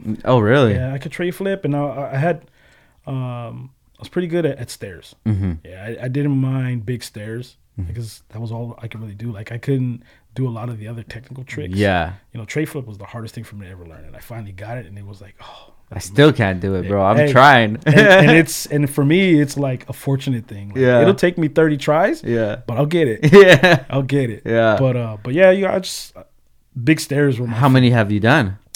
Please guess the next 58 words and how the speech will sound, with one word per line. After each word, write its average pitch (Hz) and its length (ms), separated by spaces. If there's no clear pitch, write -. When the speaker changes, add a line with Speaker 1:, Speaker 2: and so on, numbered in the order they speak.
Speaker 2:
Uh, 135 160
probably 247 240
the 143 80
biggest, 120 300
like, 95 120
a 90 40
nine 85 240
stair. - 320
Speaker 1:
Yeah? 104 440
Speaker 2:
Yeah, 65 200
it's - 80
probably 95 180
the 82 80
biggest - 280
I've - 20
Speaker 1:
Dude, 92 100
Speaker 2:
ever 90 80
Speaker 1:
that's 90 220
Speaker 2:
done. 76 100
Speaker 1:
a 73 60
lot 85 340
still. 90 540
Speaker 2:
Yeah, - 180
but - 100
Speaker 1:
Yeah, 90 340
like, 87 240
we 101 140
just, 98 300
uh, 90 260
Christian 98 320
and 92 100
I 90 140
just 85 220
did 90 120
a 85 60
six - 320
stair 87 540
out 92 180
in 82 100
Fillmore. 95 680
Speaker 2:
Yeah. 113 200
Oh, 156 60
you 143 140
know 147 60
what? 156 100
I - 20
saw 120 200
that. 95 180
Speaker 1:
Yeah. 110 480
Speaker 2:
I - 20
saw 95 140
that. 90 140
Speaker 1:
I 98 80
almost 101 300
killed 131 240
myself, 101 640
Speaker 2:
<laughs> - 160
Speaker 1:
dude. 107 260